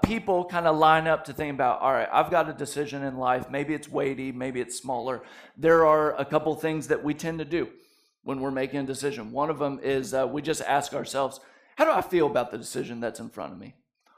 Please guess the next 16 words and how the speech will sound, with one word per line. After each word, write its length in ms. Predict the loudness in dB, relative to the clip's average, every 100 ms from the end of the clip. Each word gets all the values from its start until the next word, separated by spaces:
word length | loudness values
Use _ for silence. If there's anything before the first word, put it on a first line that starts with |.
| _
Or 80 | 2
maybe, 280 | 4 4 4
"How 160 | 6 10
do 60 |
I 120 | 8
feel 220 | 8 4 6
about 220 | 6 4
the 80 | 0
two 300 | 0 -2 2
outcomes 800 | 2 2 -2 -12 -12 -14 -20 -20 _ _ _ _ _ _ _ _ _
that 120 | 2
are 120 | 2 2
on 320 | 2 2 -2
the 80 | -2
sides 500 | 2 4 2 -2 -6
of 440 | -2 -2 -2